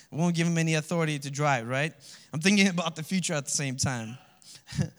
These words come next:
But anyways, what was important in one season, uh, may not need the same priority in this season. And that happens with jobs, happens with things that ca-, may come our way. But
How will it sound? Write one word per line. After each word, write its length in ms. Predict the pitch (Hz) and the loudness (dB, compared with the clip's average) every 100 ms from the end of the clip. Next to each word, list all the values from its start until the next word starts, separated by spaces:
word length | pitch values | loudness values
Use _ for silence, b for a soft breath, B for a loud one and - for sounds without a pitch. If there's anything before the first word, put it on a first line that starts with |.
| B B - | B B -4
But 120 | 202 | 0
anyways, 340 | 277 254 214 196 | 2 4 2 2
what 160 | 262 | 2
was 180 | 285 247 | 2 2
important 440 | 247 220 262 262 | 2 0 0 2
in 120 | 220 214 | 2 0
one 160 | 240 | 2
season, 420 | 233 247 220 226 - | 4 4 4 2 0
uh, 260 | 180 180 170 | 2 2 2
may 140 | 180 196 | 2 2
not 340 | 226 220 - | 2 0 0
need 420 | 190 220 185 - | 0 0 0 -6
the 120 | 175 | 2
same 520 | 175 - 226 208 185 160 - | 6 6 4 0 -2 -6 -8
priority 480 | - 180 190 180 175 | -4 -2 0 -2 -6
in 140 | 160 | -6
this 180 | 165 165 | -4 0
season. 460 | - 151 135 123 120 B B | 2 2 -4 -8 -12 B B
And 100 | - | -2
that 120 | 208 | 0
happens 360 | 226 214 208 175 | 2 2 0 -2
with 160 | 156 151 | -2 0
jobs, 680 | 165 190 196 180 - - - | 2 4 4 4 2 0 -6
happens 420 | - 175 165 170 | -6 -6 -4 -6
with 140 | 165 160 | -8 -8
things 340 | - 180 160 | -6 -4 -2
that 460 | 151 147 135 - - | 0 0 -2 -10 -10
ca-, 160 | 175 - | -8 -2
may 180 | 190 | -2
come 220 | 190 180 165 | -2 -2 -2
our 140 | 147 | 0
way. 280 | 147 139 123 - _ _ _ _ - - | 0 -2 -4 -10 _ _ _ _ -20 -10
But 280 | 143 151 151 | -2 -2 -2